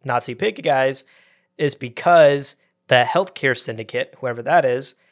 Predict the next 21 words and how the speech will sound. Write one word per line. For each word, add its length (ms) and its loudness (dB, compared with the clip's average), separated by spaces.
are 360 6
protecting 540 -4
their 100 -4
profits 560 -4
by 200 0
keeping 560 -10
this 400 -4
formula 580 -6
under 300 -8
wraps. 520 -8
They 100 -6
don't 260 -6
want 260 -10
people 280 -12
getting 380 -8
better 440 2
too 400 -10
quickly, 520 -8
which 260 -4
obviously 560 0
is 380 -8